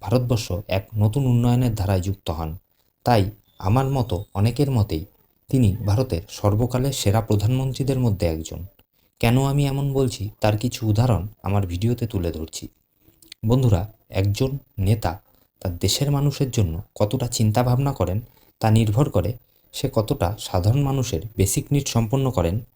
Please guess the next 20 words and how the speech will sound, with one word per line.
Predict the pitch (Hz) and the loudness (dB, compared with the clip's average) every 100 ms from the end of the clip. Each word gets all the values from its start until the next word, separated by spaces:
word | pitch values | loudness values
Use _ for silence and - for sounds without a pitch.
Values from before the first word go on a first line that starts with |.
| _ | _
তার | - 104 | 2 4
উপর। | 90 - 76 - _ _ _ _ _ _ _ _ _ _ _ - - - _ | 4 -2 -10 -14 _ _ _ _ _ _ _ _ _ _ _ -20 -20 -20 _
বাজপেয়ীজি | 107 104 - 156 143 85 76 - | 0 2 4 4 4 -2 -6 -4
ভারতের | 98 110 117 | -4 -2 -4
শিক্ষা | - 123 - | -4 -4 0
ব্যবস্থা, | 131 131 139 - 156 - - _ - | 0 2 -2 -4 -8 -8 -18 _ -2
অর্থনৈতিক | 101 - 135 139 143 151 | -2 -2 -2 0 -2 0
পরিকাঠামো, | 147 143 139 135 147 160 - _ _ | 0 2 0 -2 -2 -2 -4 _ _
বিদেশ | 104 107 147 - | 2 4 4 4
নীতি | 113 - - - | 2 0 -6 -8
ইত্যাদি | 123 - - 147 | -10 -2 2 2
বিষয়কে | 110 107 120 85 - 85 - _ _ _ _ | 2 2 0 0 -4 -12 -12 _ _ _ _
ভারতকে | 107 104 143 - 90 104 _ _ | 2 4 2 0 -4 -4 _ _
এক | 110 107 | -2 2
নতুন | 117 120 160 | 2 4 4
দিশার | 156 147 147 | 4 2 -2
সন্ধান | - 101 90 85 78 | 2 2 2 -2 -4
দেয়। | 76 104 _ _ _ _ _ _ 123 | -8 -12 _ _ _ _ _ _ 0
বন্ধুরা, | 127 127 127 90 - _ | 2 4 4 4 -2 _
বাজপেয়ীজি | - 98 - 151 135 101 | 0 0 2 2 2 0